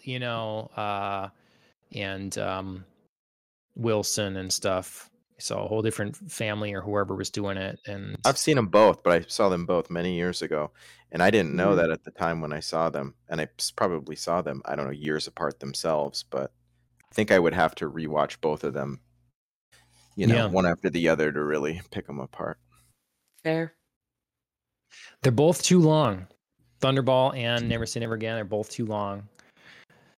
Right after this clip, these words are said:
Speaker 1: Um, but man, some of the stunts and the crazy villains, and it's a, they, you know, they got, um,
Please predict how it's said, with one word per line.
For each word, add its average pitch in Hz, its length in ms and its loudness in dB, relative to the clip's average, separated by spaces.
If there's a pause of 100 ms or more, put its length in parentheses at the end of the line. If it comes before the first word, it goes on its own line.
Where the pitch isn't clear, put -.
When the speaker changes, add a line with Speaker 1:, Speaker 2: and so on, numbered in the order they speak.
Speaker 1:
Um, 98 800 -8 (140)
but - 300 -2
man, 147 160 0
some 160 160 0
of 180 60 2
the 196 60 2
stunts 160 520 2
and 123 80 0
the 113 40 0
crazy 139 440 2
villains, 160 720 2
and 110 180 -2 (280)
it's 139 220 0
a, 117 460 2 (380)
they, 135 140 0
you 127 60 2
know, 127 80 0
they 123 100 2
got, 123 420 0
um, 98 420 -4